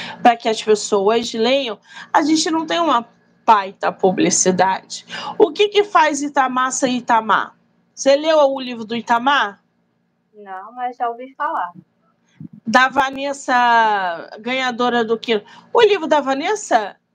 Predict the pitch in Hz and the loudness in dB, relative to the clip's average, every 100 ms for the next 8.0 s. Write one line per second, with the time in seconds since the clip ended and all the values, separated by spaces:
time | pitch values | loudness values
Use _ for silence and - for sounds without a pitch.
0 | _ _ _ 254 254 285 349 339 294 254 | _ _ _ -2 -2 0 -2 -2 -4 2
1 | 226 202 196 - - 277 415 415 415 359 | 2 2 0 -12 -8 0 0 4 4 4
2 | 359 392 302 320 247 233 - 202 190 - | 2 -2 -4 -2 2 0 2 -2 -2 -10
3 | - _ _ - _ - _ _ _ _ | -12 _ _ -20 _ -20 _ _ _ _
4 | - 208 262 349 392 370 311 330 302 - | -2 0 4 4 4 0 0 0 0 -4
5 | _ - 349 339 320 320 330 359 370 349 | _ -2 0 2 2 2 2 2 2 2
6 | 311 330 381 440 440 _ _ 466 440 370 | 2 4 4 0 -4 _ _ 4 4 4
7 | 415 - - 320 359 403 - 233 196 | -4 -6 0 2 4 2 0 -2 -4